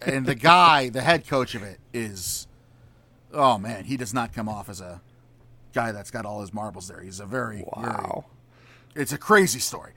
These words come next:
Speaker 1: Uh, highly recommended for a documentary. It's a B plus. I think it's on Max.
Speaker 2: Mm-hmm.
Speaker 1: Uh, Vacation Friends two. It's,
Speaker 2: Okay.
Speaker 1: I gave it a weak B minus, but in a good way. I am ashamed at how many times I laughed out loud in, during this movie. <laughs>
Speaker 2: Good.
Speaker 1: Like,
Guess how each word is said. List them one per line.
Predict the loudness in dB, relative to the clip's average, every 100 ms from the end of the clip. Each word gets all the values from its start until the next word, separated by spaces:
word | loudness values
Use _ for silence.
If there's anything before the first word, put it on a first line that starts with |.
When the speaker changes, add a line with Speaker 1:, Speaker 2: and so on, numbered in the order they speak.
| -20 -14
Speaker 1:
Uh, | -8 -6
highly | 2 4 4 -2
recommended | -4 -6 -10 -10 -14
for | -14
a | -6
documentary. | -4 -6 -8 -10 -10
It's | -12
a | -12
B | -14
plus. | -12 -14 -12
I |
think | -14
it's | -14
on | -12 -12
Max. | -14 -14 -14 -16 -20 -20 -20 -20 -16
Speaker 2:
Mm-hmm. | -8 -6
Speaker 1:
Uh, | -6 -8 -14 -6
Vacation | -4 4 4 4 -2
Friends | 0 0 0
two. | -4 -4 -4 -12 _ _ _ _ -12 -4
It's, | 0 2 2 2
Speaker 2:
Okay. | 0 -2 0
Speaker 1:
I | 4 4
gave | 6 6 6
it |
a | 2
weak | 4 4 2 -2
B | 0 4
minus, | 6 6 2 -2
but | -4 -2
in | 0
a | -2
good | 0 2
way. | 6 6 6 -2 -20 -20 -20 _ _ 8
I | 12 12 10 6 2 0
am | 0
ashamed | 0 0 2 2 0 -2
at | 0
how | 2 2
many | 2
times | -2 -2 -2 -2
I | -4
laughed | -2 -2 -4 -4
out | -4 -4
loud | -12 -12
in, | -12
during | -12 -12
this | -10 -8
movie. | -8 -8 -8 -10 -6
<laughs> |
Speaker 2:
Good. | 0 2 2
Speaker 1:
Like, | 0